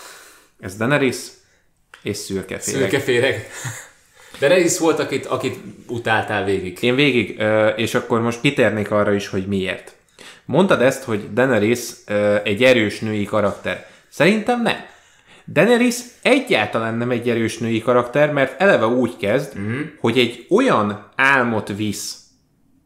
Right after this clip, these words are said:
Speaker 1: keresztül az egész nyolc évadon, amit ő a bátyjától kapott. Tehát Daenerys fölvesz egy köpenyt, ami nagy rá, megpróbál belenőni, de könyörgöm, az, az nem, tehát az nem az övé.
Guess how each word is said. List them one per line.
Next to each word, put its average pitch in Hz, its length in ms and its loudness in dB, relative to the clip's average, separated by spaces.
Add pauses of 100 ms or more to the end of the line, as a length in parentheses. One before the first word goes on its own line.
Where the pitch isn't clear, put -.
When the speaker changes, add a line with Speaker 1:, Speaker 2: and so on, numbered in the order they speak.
(320)
Speaker 1:
keresztül 104 1040 0 (260)
az 110 140 0
egész 117 440 2
nyolc 107 380 -2
évadon, 107 540 0 (1040)
amit 143 300 2
ő 165 120 6
a 156 60 4
bátyjától 117 640 2
kapott. - 520 -2 (800)
Tehát 127 160 2
Daenerys 170 360 4
fölvesz 180 420 4
egy 113 200 0
köpenyt, 123 500 2
ami 143 160 2
nagy 151 280 2
rá, 113 240 4
megpróbál 110 720 2
belenőni, 117 580 2 (300)
de 131 300 0
könyörgöm, 131 480 0
az, 127 200 -2
az - 120 -2
nem, 160 280 0
tehát 135 200 -2
az 127 80 -6
nem 165 160 0
az 127 120 0
övé. 123 440 -2